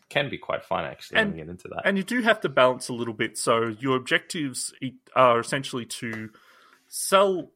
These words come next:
Speaker 2: a lot of stuff, but also to get a lot of custom satisfaction. So you have to balance your markup.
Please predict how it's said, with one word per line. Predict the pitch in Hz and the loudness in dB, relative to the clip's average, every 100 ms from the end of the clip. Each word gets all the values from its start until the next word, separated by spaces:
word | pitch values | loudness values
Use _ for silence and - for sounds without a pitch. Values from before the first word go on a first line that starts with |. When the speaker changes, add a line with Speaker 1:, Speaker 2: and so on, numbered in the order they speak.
| - | -4
Speaker 2:
a | 131 | 2
lot | 127 | 2
of | - | 2
stuff, | - 104 95 _ | -4 -4 -4 _
but | 127 | -4
also | 123 - 117 | -4 -2 -4
to | 110 - 113 107 104 104 _ | -4 -8 -8 -8 -10 -14 _
get | 139 110 | -6 -4
a | |
lot | 110 | -6
of | - | -6
custom | 120 - 113 | -8 -8 -12
satisfaction. | 110 107 - 127 - 151 | -10 -8 -4 -6 -6 -12
So | 143 | -6
you | |
have | 160 - | -4 -4
to | |
balance | 117 117 110 107 - | 0 2 2 -2 -10
your | 107 | -10
markup. | 101 120 - 226 - | -6 -6 -4 -6 -8